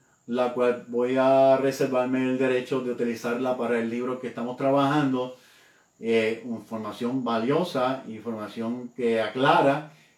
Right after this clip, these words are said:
información, eh, que no sabía conocimiento, y pues me lo voy a reservar para el libro, como ya dije. Nuevamente doy gracias a don Daniel Aquino por ser tan gentil, porque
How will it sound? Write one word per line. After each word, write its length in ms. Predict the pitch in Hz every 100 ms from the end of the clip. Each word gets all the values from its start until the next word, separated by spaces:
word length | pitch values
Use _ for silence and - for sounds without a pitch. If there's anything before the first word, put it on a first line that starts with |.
| -
información, 1120 | 117 113 120 113 113 - 120 120 131 127 127
eh, 480 | 117 117 113 107 104
que 220 | 120 107 104
no 300 | 107 117 123
sabía 240 | 127 123
conocimiento, 880 | 139 139 160 160 147 147 170 175 - _ _ _ -
y 120 | 117
pues 180 | 131 151
me 60 | 127
lo 80 |
voy 100 | 127
a 40 | 139
reservar 340 | 147 143 139
para 180 | 143 143
el 60 | 139
libro, 260 | 139 139
como 220 | 135 127
ya 160 | 123 131
dije. 440 | 170 175 156 151 - - _
Nuevamente 520 | 131 135 143 156 151
doy 140 | 135 143
gracias 640 | 156 156 - 135 123 - _ _
a 180 | 117 123
don 200 | 120 120
Daniel 320 | 120 120 131
Aquino 340 | 143 139 147 135
por 140 | 120
ser 200 | 135 127
tan 260 | 135 135 123
gentil, 640 | 131 117 110 156 131 92 - - _ _ _ -
porque 720 | 139 135 139 135 120 117